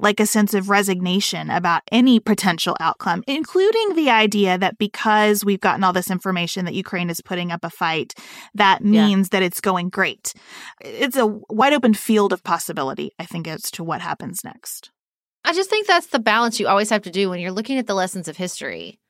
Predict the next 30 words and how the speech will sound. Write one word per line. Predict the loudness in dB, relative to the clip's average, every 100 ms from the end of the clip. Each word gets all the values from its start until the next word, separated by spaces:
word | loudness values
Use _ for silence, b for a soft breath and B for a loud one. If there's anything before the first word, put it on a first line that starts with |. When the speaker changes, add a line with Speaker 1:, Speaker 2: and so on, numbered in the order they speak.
| _ _
Speaker 2:
You | -6 -2
cannot | 0 2 4
ignore | 4 4 4 4
them. | 0 -2 -4 -6 _ _ _ -4
We've | -4
seen | 0 0
that | 2 0 0
over | -2 -2
and | -2
over | -2 -4
and | -6 -6
over | -8 -8
again, | -12 -14 -12 -12 -6
right? | -2 -2 0
That's | -2 -2
the | 0
March | 0 0
of | -2
Folly. | 2 2 2 -2 0
But |
at | 2
the | 2
same | 0 -2 0
time, | 2 4
the | 4
lesson | 2 2 0
of |
history | 0 -2 0
is | 0 2
that | 2 2 0